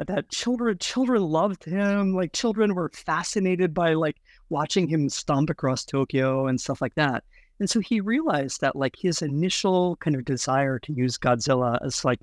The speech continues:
a stand-in for the hydrogen bomb, um, you know, a, a way of kind of, like, talking about the horrors of radiation, um, wasn't necessarily, like,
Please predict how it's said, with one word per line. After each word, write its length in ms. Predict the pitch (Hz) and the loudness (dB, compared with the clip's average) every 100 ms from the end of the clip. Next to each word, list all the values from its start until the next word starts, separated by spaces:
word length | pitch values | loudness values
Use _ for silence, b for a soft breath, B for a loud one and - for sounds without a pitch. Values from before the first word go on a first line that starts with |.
| - | -4
a 40 | |
stand-in 840 | - - 147 131 143 160 180 202 208 b b b | -4 -2 0 4 4 4 4 4 2 b b b
for 120 | - | -2
the 60 | 117 | 0
hydrogen 440 | 127 135 127 127 | 2 2 2 0
bomb, 500 | 120 131 131 123 135 - b b _ - | 0 0 0 -2 -4 -10 b b _ 0
um, 320 | 120 117 - | 2 2 0
you 100 | 135 | 0
know, 140 | 113 - - | 0 -2 -4
a, 140 | - 131 | -4 -2
a 60 | 139 | -2
way 200 | 131 160 | 2 4
of 120 | 143 | 2
kind 140 | - 139 | 2 0
of, 80 | |
like, 140 | 120 113 | 0 -4
talking 400 | - 160 - 151 | -4 -2 2 2
about 180 | 127 123 | 0 -4
the 80 | |
horrors 560 | 131 160 160 190 196 - | -6 -2 0 0 -2 -4
of 120 | 113 | -4
radiation, 680 | 123 123 123 165 - 123 104 b b b b _ | -2 0 2 2 0 -6 -8 b b b b _
um, 300 | 156 160 147 - | -6 -2 -2 -4
wasn't 560 | - 214 233 240 220 - - | 0 2 2 0 -2 -8 -4
necessarily, 1200 | 185 196 - - 196 180 175 170 156 151 147 - | -2 -2 -4 0 2 2 2 0 0 0 -2 0
like, 340 | 151 139 - | 2 2 0